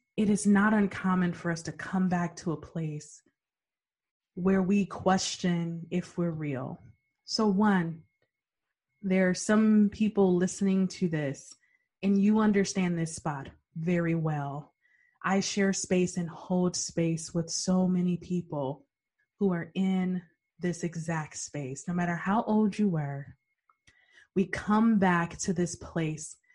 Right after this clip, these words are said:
Was it real? Did it happen? Maybe it was my fault. I didn't actually say no. I didn't tell anyone. I embellished the details because I wanted people to know how serious it was.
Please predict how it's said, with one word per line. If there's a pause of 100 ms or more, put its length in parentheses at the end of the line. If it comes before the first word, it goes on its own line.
(300)
Was
it
real?
Did
it
happen?
Maybe
it
was
my
fault. (320)
I
didn't
actually
say
no. (800)
I
didn't
tell
anyone. (1200)
I
embellished
the
details
because
I
wanted
people
to
know
how
serious
it
was.